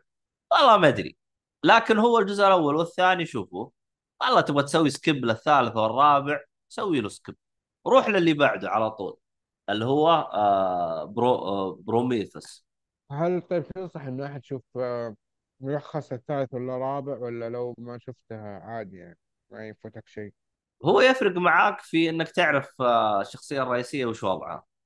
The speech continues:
Speaker 1: اللي هي ريبلي، وش يصير فيها. بس يعني، يعني تبغى تعرف قصة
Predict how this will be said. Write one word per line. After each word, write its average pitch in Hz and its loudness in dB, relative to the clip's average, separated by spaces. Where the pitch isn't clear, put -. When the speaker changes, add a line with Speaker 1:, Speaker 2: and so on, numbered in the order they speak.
Speaker 1:
اللي 95 -6
هي 98 2
ريبلي، 107 -2
وش 101 -20
يصير 90 -12
فيها. 78 -12
بس - -2
يعني، - -14
يعني 107 -2
تبغى - -12
تعرف 120 0
قصة 131 -8